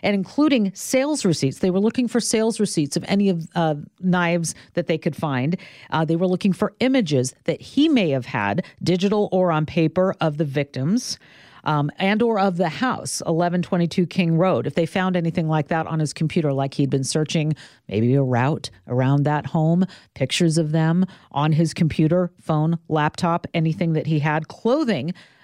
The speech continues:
not limited to, but including dark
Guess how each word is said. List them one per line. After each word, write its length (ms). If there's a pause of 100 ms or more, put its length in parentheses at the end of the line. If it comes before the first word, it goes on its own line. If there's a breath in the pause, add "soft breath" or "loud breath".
(320 loud breath)
not 320
limited 460
to, 240
but 240
including 640
dark 400